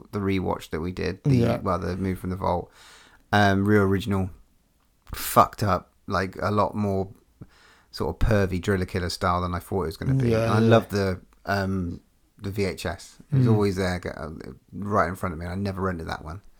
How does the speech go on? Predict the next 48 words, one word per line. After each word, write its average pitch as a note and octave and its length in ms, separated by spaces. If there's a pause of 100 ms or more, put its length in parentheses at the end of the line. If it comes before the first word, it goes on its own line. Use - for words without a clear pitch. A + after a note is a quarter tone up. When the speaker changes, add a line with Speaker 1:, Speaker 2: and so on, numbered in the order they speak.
(100)
Speaker 2:
Yeah, B2 480
I A#2+ 60
see B2+ 200
what A#2+ 120
you A#2 60
mean. A#2+ 340
Speaker 1:
So - 160
that F#2+ 200
was E2 140
sort F2+ 260
of - 60
definitely F#2 300
one F2+ 160
I'd E2+ 80
be F2+ 80
like, - 120
"Oi, G2 160 (180)
oi, G2+ 180 (360)
go A#2 100
and B2+ 120
fucking G2 260
watch G2 200
that." - 280
<laughs> C#3+ 80
Speaker 2:
Yeah. A#2 400 (140)
Speaker 1:
You're G2+ 160
gonna F#2+ 180
fucking, G2 600 (340)
it's - 100
gonna G2+ 160
fuck - 300
you G2+ 80
up, F#2+ 220
or F#2 200
you're F2+ 120
gonna F2+ 140
laugh. F2+ 320 (920)
But B2 80
John D3+ 320
Carpenter, F#2 680 (120)
I G#2 140
never, A2+ 640 (440)
I A2+ 120
never A2+ 260
got G#2+ 120
into A2 200
John G#2 180
Carpenter G2 540